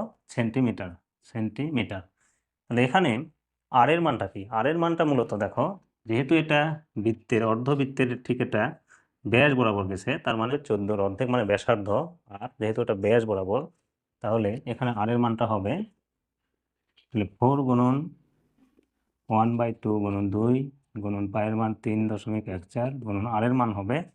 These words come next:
চোদ্দ ভাগ দুই। তার কারণ হচ্ছে যেহেতু এখানে আর ব্যাস হচ্ছে, ব্যাস সমান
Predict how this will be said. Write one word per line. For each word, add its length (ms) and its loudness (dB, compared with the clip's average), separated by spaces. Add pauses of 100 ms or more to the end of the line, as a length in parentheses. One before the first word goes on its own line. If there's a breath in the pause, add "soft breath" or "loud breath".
(380)
চোদ্দ 400 -2
ভাগ 320 0
দুই। 280 -4 (1400)
তার 160 -2
কারণ 340 0
হচ্ছে 380 -4 (1600)
যেহেতু 760 -2 (920)
এখানে 520 0
আর 200 2 (520)
ব্যাস 420 -2
হচ্ছে, 400 -4 (960)
ব্যাস 460 0
সমান 380 -2